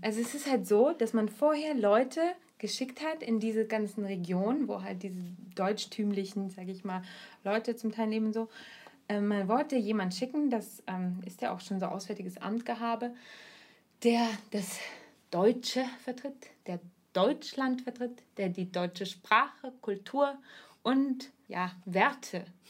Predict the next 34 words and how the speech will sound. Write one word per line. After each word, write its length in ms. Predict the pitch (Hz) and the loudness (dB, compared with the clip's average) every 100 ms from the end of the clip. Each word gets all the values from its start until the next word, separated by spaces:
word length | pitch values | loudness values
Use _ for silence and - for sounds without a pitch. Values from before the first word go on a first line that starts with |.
| - | -16
vertritt. 500 | - - - 170 - - _ - - - - _ | -12 -10 -8 -10 -12 -20 _ -20 -20 -20 -20 _
Und 180 | 202 196 | -2 -2
ich 80 | 180 | 0
sag 220 | 262 381 208 | 0 0 -2
euch 180 | 185 | -4
was, 260 | - 165 165 - | -6 -8 -8 -12
ich 160 | 185 | 0
weiß, 280 | 254 466 415 | 4 4 0
warum 260 | 190 165 175 | -2 -2 -2
es 200 | 165 170 - | -4 -8 -8
vorher 240 | - 185 | -2 0
nicht 180 | 175 175 | 0 -4
war. 200 | 175 175 | -4 -4
Also, 260 | - 180 - - | -4 -6 -8 -6
weil 360 | 196 214 214 - _ - | 0 0 0 -6 _ -2
Migranten 640 | 247 269 - 202 226 302 311 | 2 4 4 2 2 2 2
vertreten 520 | 330 320 403 539 587 494 440 | 0 4 6 6 6 6 6
das 120 | 403 | 6
nicht. 440 | 392 415 415 - - 175 - - - - _ | 4 4 4 -4 -10 -10 -10 -12 -14 -18 _
Und, 120 | - 370 403 440 - - - | 0 4 4 2 -4 -4 2
äh, 160 | - - - - | 2 0 -6 4
also 260 | 349 339 | 6 6
auch 220 | - 440 - | 6 4 4
russlanddeutsche 720 | 466 - 480 453 330 339 - | 0 2 2 4 4 2 -2
Migranten 680 | 349 - 311 330 415 370 392 | -2 2 2 2 0 -2 2
vertreten 560 | 392 381 440 466 440 | 2 4 6 6 4
das 180 | 349 330 | 0 0
nicht, 240 | 330 339 339 | 0 -2 0
weil 120 | 262 | 0
die 60 | 277 | 0
sind 140 | 302 | 0
ja 100 | 320 | 2
Russen, 340 | 320 349 285 233 | 2 0 2 2
ne? 180 | 269 | 2